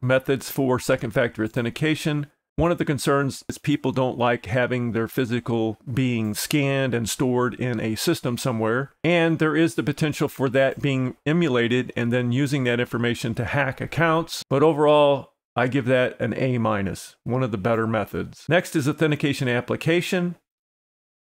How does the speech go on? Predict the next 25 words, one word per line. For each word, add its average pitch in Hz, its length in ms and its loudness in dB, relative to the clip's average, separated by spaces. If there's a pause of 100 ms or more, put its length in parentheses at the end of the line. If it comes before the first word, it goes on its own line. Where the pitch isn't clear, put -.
These 165 260 2
authentication 143 640 0
applications 139 920 0
use 135 400 0
a 120 440 0
secret - 580 -2
code 143 340 2
given 143 280 0
to 147 140 -2
you 131 140 2
at 120 80 0
the 117 80 -6
time 127 320 0
of 117 100 -2
account 127 300 -2
registration 147 840 0 (280)
with 131 220 0
universal 135 580 0
time. 151 640 0 (400)
Those 135 180 0
are 127 80 0
hashed 147 400 2
together 135 400 2
to 131 140 -4
generate 123 720 0